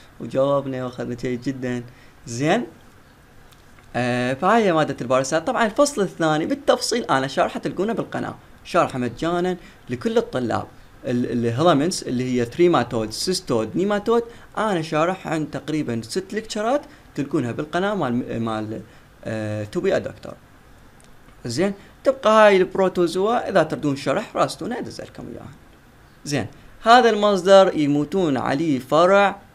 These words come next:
ال-، البر-، الباراسايت، وحتى إذا تردون تقرون، اقروا على هذا المصدر. يعني فد شي كلش مرتب وكلش بسيط وحلو بحيث يفهمك كل شي بالتفصيل. وهم الأسئلة اللي موجودة بنهاية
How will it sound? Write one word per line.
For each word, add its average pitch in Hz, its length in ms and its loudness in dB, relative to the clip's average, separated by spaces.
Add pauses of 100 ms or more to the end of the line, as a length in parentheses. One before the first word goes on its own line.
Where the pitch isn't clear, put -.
(340)
ال-، 117 600 -2
البر-، 113 420 -2
الباراسايت، 110 640 -4
وحتى 190 440 -2
إذا 156 260 4
تردون 214 460 0
تقرون، 302 400 0
اقروا - 260 0
على 117 180 2
هذا 110 240 -2
المصدر. 117 400 -8 (520)
يعني 127 220 -2
فد 139 180 -4
شي 175 180 -6
كلش 165 340 -4
مرتب 139 580 -4
وكلش 131 500 -8
بسيط 156 560 -2 (300)
وحلو 147 480 -2
بحيث 127 360 -6
يفهمك 147 440 -4 (120)
كل 202 80 -4
شي - 160 -10
بالتفصيل. - 580 -6 (320)
وهم 214 440 2
الأسئلة 156 800 2
اللي 147 400 2
موجودة 143 560 0
بنهاية 143 720 2